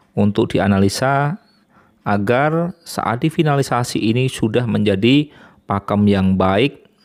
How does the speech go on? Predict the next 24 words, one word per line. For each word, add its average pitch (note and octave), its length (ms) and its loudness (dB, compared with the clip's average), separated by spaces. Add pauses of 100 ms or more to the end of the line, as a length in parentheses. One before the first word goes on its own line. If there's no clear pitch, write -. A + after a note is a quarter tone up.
(160)
dari G2+ 480 -2
evaluasi. G2 800 -2 (320)
Tentunya C3 400 0
organisasi A#2 640 -2
harus C#3 400 -2
menunjuk A#2+ 640 2 (400)
personil A2 400 -2
yang G2+ 240 0
bertanggung G#2 480 -2
jawab. G#2 480 0
Salah F#2+ 160 -2
satu G2 240 -4
contoh G2+ 320 0
adalah F#2+ 320 0
manajer G#2 400 0
untuk A#2 320 -2
mengawal G2+ 400 0
proses B2 320 -2
ini C#3+ 400 2 (400)
agar G#2+ 560 0 (480)
bisa G#2 560 -2
berjalan F#2+ 400 0
dengan F#2 400 0
baik. G2 400 0